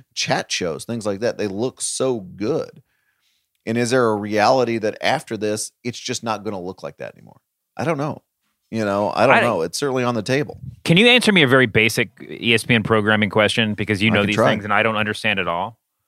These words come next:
Speaker 2: You know, we talked a lot in previous episodes <laughs> and over the past several years about, you know, Michael and Jamel's Sports Center. I mean, there've been a lot of different, uh, about High Noon. There've been a lot of, uh, been a lot of times where we've talked about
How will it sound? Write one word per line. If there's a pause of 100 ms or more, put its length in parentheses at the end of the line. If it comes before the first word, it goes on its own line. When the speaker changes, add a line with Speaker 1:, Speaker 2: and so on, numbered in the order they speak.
(160)
Speaker 2:
You
know,
we
talked
a
lot
in (400)
previous
episodes
<laughs>
and
over
the
past
several
years
about, (720)
you
know,
Michael
and
Jamel's
Sports
Center.
I
mean,
there've
been
a
lot
of
different,
uh, (100)
about
High
Noon.
There've
been
a
lot
of,
uh,
been
a
lot
of (200)
times
where
we've
talked
about